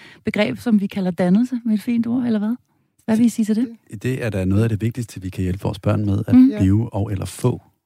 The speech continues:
Speaker 2: Altså,
Speaker 1: Mm.
Speaker 2: folkeskolens formålsparagraf er jo også smurt ind i, øh, dannelsestanken om det handlende og det fantasifulde
Speaker 3: Ja.
Speaker 2: og det skabende med sin
Speaker 3: Ja.
Speaker 2: omgivelses. Nå, men det er jo i virkeligheden
Speaker 3: Ja.
Speaker 2: det, som, som vi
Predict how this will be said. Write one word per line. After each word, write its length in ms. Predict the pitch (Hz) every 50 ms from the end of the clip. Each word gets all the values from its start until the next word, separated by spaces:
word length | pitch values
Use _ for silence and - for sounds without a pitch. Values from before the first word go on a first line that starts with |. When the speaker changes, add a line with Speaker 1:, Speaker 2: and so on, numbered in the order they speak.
| _ -
Speaker 2:
Altså, 260 | 113 104 - 98 92 87 196 190 175 -
Speaker 1:
Mm. 220 | 254 233 226 240 247
Speaker 2:
folkeskolens 560 | - - 107 107 107 - - 107 104 95 -
formålsparagraf 760 | - 110 107 104 104 98 - - 117 107 - 92 90 85 -
er 40 | 90
jo 80 | 90
også 180 | 95 98 - -
smurt 400 | - - - 117 120 110 110 104
ind 160 | - 107 98 -
i, 300 | - - 107 95 92 92 - -
øh, 240 | 104 92 92 92 92 - _ _ _ _ -
dannelsestanken 880 | 98 90 90 98 98 - - 90 - - - - 113 120 - - 101 - -
om 240 | 110 98 95 95 92
det 120 | 98 90
handlende 540 | - - 104 95 101 101 107 98 95 87 85
og 140 | - 90 90
det 80 | - -
fantasifulde 680 | 104 85 87 - - - 123 110 - - 117 - 98
Speaker 3:
Ja. 60 | - -
Speaker 2:
og 100 | 101 95
det 80 | 95 92
skabende 520 | - - 107 107 110 110 - 120 110 101
med 140 | 104 101 92
sin 200 | - - 98 87 -
Speaker 3:
Ja. 40 |
Speaker 2:
omgivelses. 640 | 104 104 110 104 92 87 - - 113 104 101 107 104 101 - - - - - - - - -
Nå, 60 | 139
men 140 | 131 131 123 113 - - - - _ -
det 40 | 131
er 60 | 135
jo 40 | 143
i 40 | 139
virkeligheden 400 | 143 143 143 156 131 139 131 123 -
Speaker 3:
Ja. 40 | 143
Speaker 2:
det, 80 | 151
som, 320 | - - 135 120 120 117 107 - _ _ _ _ _ _ _ _ _ _ _ _ _ _ _ _ _ _ _ _ _ _ _ _
som 280 | - - 127 117 120 110
vi 100 | 120